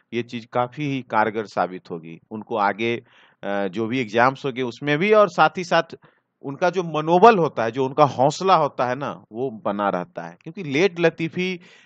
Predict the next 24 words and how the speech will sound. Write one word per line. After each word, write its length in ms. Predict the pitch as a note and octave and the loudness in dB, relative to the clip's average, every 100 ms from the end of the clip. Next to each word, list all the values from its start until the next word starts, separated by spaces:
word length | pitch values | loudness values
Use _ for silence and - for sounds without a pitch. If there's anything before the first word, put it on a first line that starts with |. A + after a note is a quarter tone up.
| _ | _
किसी 320 | - D#3+ - F#3+ | -14 -12 -6 -6
भी 120 | F3 | -4
समस्या 440 | E3+ C#3 C#3+ D3 | -4 -4 -4 -4
का 140 | D3 C3+ | -4 -6
समाधान 580 | - B2+ C#3+ C#3 C#3+ | -8 -4 -2 0 -2
नहीं, 200 | C#3 C#3+ | -2 -6
बल्कि 260 | D3 C3 C#3+ | -4 -4 0
वह 100 | D3 | 0
मानसिक 580 | A#2 A#2+ D3+ - G#3 E3+ | 4 6 6 2 -6 -6
तौर 220 | D#3+ C#3+ | -6 -4
पर 180 | - C3 | -4 -4
लोगों 260 | A#2+ B2 | -4 -4
को 160 | A#2+ B2 | -4 -6
जो 160 | A2 G#2 | -4 -6
है 80 | |
कि 160 | G#2+ D3 | -8 -14
सिर्फ 200 | - E3+ - | -10 -10 -8
परेशान 440 | A#2 G2+ - F2+ E2+ | -8 -8 -10 -16 -14
करती 260 | F2 E2 E2+ | -16 -16 -16
है। 100 | F2 _ _ _ _ _ | -18 _ _ _ _ _
इसीलिए 300 | A2 B2+ D#3+ D#3 _ | -10 -6 -4 -6 _
फिर 160 | G3+ G3+ | -6 -4
से 300 | - G#3+ G#3 - - _ _ _ - | 2 2 2 -6 -20 _ _ _ -12
उन 180 | A#2+ | -12